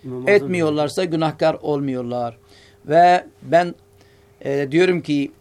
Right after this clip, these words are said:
Speaker 2: Ebu Hanife'nin söylediği sözü söylüyorum acizane. Diyor ki: "İza sahhal hadis fe huve mezhebi." Ölmeden önce hayattayken onu taklit edecek ve taklit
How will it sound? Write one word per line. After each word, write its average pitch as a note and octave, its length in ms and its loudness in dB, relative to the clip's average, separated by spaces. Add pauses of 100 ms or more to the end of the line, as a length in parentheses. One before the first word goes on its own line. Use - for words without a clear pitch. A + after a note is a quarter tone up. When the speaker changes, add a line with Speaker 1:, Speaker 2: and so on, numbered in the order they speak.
(160)
Speaker 2:
Ebu C#3 140 -6
Hanife'nin D3 480 -2
söylediği D#3 500 0
sözü D#3 280 -4
söylüyorum C#3+ 460 -2
acizane. C3 640 -2 (460)
Diyor F3 200 4
ki: D3+ 420 0 (360)
"İza D#3 200 2
sahhal E3+ 380 0
hadis D#3+ 360 -2
fe E3+ 140 2
huve E3+ 200 6
mezhebi." D#3+ 640 4 (960)
Ölmeden F#3+ 640 4
önce F3+ 400 2
hayattayken F3+ 1300 4 (440)
onu G3+ 420 2 (180)
taklit G3 600 2
edecek F#3 500 4
ve F3+ 120 0
taklit F#3+ 360 0